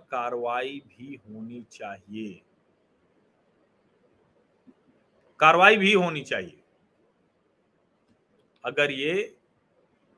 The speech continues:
नहीं हुई ठीक से कार्रवाई, तो कल को कोई और कुछ करेगा, उसके बाद कोई और करेगा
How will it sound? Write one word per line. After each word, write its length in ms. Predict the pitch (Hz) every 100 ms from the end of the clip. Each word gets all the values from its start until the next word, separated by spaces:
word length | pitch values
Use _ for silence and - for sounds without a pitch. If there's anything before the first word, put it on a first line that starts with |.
| -
नहीं 500 | 113 123 139 170 226
हुई 260 | 180 185 165 151
ठीक 240 | 151 151
से 160 | - 131
कार्रवाई, 560 | 120 117 120 120 117 80 _ _ _ _ _ _ _ _ -
तो 60 | 117 _
कल 180 | 135 143
को 180 | 135 120 -
कोई 240 | 117 113 101
और 300 | 113 147 151
कुछ 220 | 151 147
करेगा, 720 | - 147 147 147 143 143 139
उसके 360 | 127 - -
बाद 200 | 87 85 87 _
कोई 160 | 107 110
और 260 | 120 147
करेगा 520 | 151 143 139 143 143